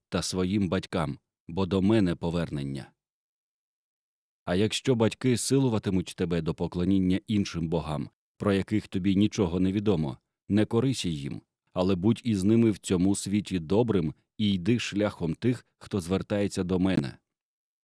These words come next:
Потім ви повернетесь до мене, і я сповіщу вам про те, що ви чинили. Сину мій, навіть якщо буде щось вагою з гірчичне зерно й перебуватиме в скелі, на небесах чи на землі,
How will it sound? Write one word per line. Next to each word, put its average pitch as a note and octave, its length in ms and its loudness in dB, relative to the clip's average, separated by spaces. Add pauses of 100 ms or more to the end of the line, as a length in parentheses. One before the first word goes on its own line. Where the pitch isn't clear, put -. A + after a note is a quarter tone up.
(120)
Потім F#2+ 420 2
ви F2+ 140 0
повернетесь G2+ 680 0
до F#2+ 140 2
мене, D#2+ 340 0 (120)
і G#2 140 0
я A2+ 180 0
сповіщу A#2+ 580 -2
вам F2+ 180 0
про F#2+ 180 -2
те, C3 200 -2
що - 280 0
ви G#2 160 2
чинили. F#2 520 0 (680)
Сину A#2+ 380 4
мій, C#2 340 -4 (300)
навіть A2+ 440 0
якщо A2+ 380 -2
буде A#2 300 0
щось - 360 -4
вагою G#2 520 2
з D2 100 -6
гірчичне G#2 720 -4
зерно G2 420 0 (200)
й F#2+ 140 -2
перебуватиме G2 760 0
в D#2+ 100 -6
скелі, F#2 460 -4
на C#2 140 -4
небесах F2+ 600 -4
чи F2+ 140 -4
на D#2+ 120 0
землі, D#2 440 -4